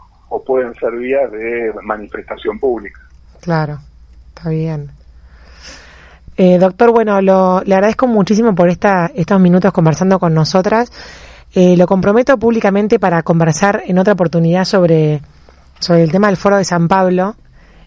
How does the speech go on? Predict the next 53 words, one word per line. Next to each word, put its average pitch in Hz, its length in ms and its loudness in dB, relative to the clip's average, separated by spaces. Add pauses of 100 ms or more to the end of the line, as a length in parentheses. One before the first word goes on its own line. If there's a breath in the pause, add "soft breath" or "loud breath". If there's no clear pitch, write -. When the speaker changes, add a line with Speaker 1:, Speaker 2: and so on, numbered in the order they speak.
Speaker 2:
y 165 120 2
el 160 80 6
Grupo 180 220 2
Puebla, 185 340 2
que 165 80 0
Speaker 1:
Sí. 156 60 0
Speaker 2:
nos 151 80 -2
parece 180 340 2
un 170 100 4
tema 175 420 2
interesante 175 600 2
y, 165 200 2
y 175 60 -6
que 156 60 2
hay 165 60 0
que 180 80 2
darlo 170 160 2
a 170 40 -2
conocer. 175 540 0 (840 soft breath)
Así 185 280 0
que, 190 420 2
mm, 170 260 -2
si 175 220 2
sería 170 220 4
tan 202 120 0
Speaker 1:
Sí. 196 60 2
Speaker 2:
amable, 202 320 2
los 202 100 0
volveremos 185 460 2
a - 20 2
llamar 180 260 2
en 175 80 0
otro 180 180 -2
momento. 165 520 0 (960 soft breath)
Speaker 1:
Por - 160 -2
supuesto, 143 320 -4
este 123 200 -4
año 139 240 -6
se - 120 -10
cumplen 123 460 -6
treinta 120 400 -4
años 110 340 -12
de 98 80 -12
la 95 120 -8
creación 104 500 -8
del 104 160 -6
Foro 107 280 -6
de - 60 -18
San 104 200 -8
Pablo, 110 460 -4
así - 120 -20 (100)
que 101 160 -14
viene, 110 240 -8